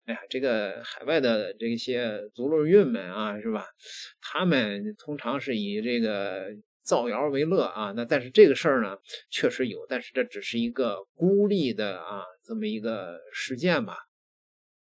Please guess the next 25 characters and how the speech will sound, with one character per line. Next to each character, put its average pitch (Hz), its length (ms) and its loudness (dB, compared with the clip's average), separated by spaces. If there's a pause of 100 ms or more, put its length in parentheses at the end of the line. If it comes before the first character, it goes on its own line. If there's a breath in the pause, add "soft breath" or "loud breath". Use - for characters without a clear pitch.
(120)
中 180 240 6
国 139 180 8
人 113 360 2 (460 soft breath)
在 123 220 6
美 104 220 -2
国 117 240 2
有 107 160 0
多 165 280 10
少 110 200 2
被 120 180 2
袭 123 300 0
击 120 240 0
的 95 220 -2 (140)
啊， 101 300 -4
是 - 160 -4
吧？ 110 220 -2
这 139 200 2
种 117 160 -2
天 262 260 8
天 190 220 4
都 175 200 6
有， 120 240 2
你 123 120 -6
看 185 240 -6
看， 123 280 0